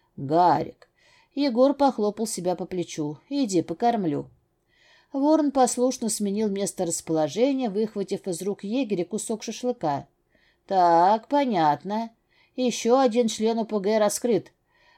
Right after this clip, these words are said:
Вы меня долго троллить собираетесь? Один с Гэри и Фрекли в белку играть потом со мной будут».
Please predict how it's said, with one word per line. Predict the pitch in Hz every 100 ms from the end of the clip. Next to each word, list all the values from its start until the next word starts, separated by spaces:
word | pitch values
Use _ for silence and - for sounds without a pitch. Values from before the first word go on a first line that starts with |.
| _
Вы | 202 220
меня | 226 220
долго | 208 208 233 254
троллить | 302 302 233 -
собираетесь? | 185 190 185 143 139 143 - - _ _ _ -
Один | 220 262 233 240
с | 180
Гэри | 170 208 226 202
и |
Фрекли | 196 196 208 220 214 185
в | 160
белку | 165 180 214 285
играть | 262 262 -
потом | 185 - 165
со | - 196
мной | 208 175
будут». | 202 175 139 -